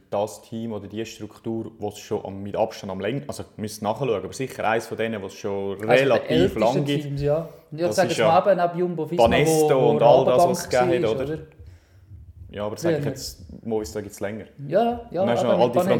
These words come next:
Speaker 1: französischen Strukturen natürlich, was auch sehr, sehr lang gibt.
Speaker 2: Mhm. Mapei ist mittlerweile was? Das
Speaker 1: Ja
Speaker 2: ist,
Speaker 1: gut,
Speaker 2: ist
Speaker 1: Mapei
Speaker 2: das
Speaker 1: ist ja damals auch, hat ja fusioniert mit Quickstep, oder?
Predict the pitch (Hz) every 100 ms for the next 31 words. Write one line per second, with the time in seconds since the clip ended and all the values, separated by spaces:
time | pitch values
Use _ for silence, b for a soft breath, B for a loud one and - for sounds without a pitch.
0 | - 135 139 139 143 143 135 - - 135
1 | 135 131 - 131 131 107 113 123 123 123
2 | 127 123 120 113 120 123 123 170 185 -
3 | 143 170 185 180 185 180 180 175 175 175
4 | 170 170 160 147 160 185 - _ _ _
5 | _ _ _ _ _ - - 147 113 131
6 | 135 151 135 156 156 139 123 123 127 123
7 | 117 117 127 135 135 120 120 120 127 120
8 | 117 127 - 110 120 117 - 104 92 92
9 | 104